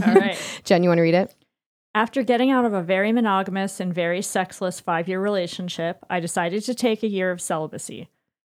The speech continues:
Speaker 1: This was to prepare for what I'm hoping is a very promiscu-, promiscuous future. Year ends in a couple of months. I'm very excited to have as many sexual encounters as I want, and I want plenty.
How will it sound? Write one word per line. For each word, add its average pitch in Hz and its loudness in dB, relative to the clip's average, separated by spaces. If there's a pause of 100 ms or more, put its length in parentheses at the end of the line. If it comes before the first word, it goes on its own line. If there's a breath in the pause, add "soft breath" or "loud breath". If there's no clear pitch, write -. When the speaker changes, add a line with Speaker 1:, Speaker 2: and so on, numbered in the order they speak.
(120)
Speaker 1:
This 220 0
was 277 0
to - -14
prepare 220 0
for 214 -4
what 196 0
I'm 185 0
hoping 180 0
is 180 -2
a 175 0
very 175 0
promiscu-, 185 -2 (260)
promiscuous 202 0
future. - -6 (140)
Year 170 0
ends 160 -4
in 165 -6
a 165 -4
couple 175 -4
of 175 -4
months. - -8 (580 soft breath)
I'm 196 0
very 214 4
excited 247 0
to 247 2
have 220 2
as 208 -4
many 208 2
sexual 240 0
encounters 214 0
as 214 -4
I 220 2
want, 160 -2
and 156 -8
I 151 -4
want 160 -4
plenty. 160 -10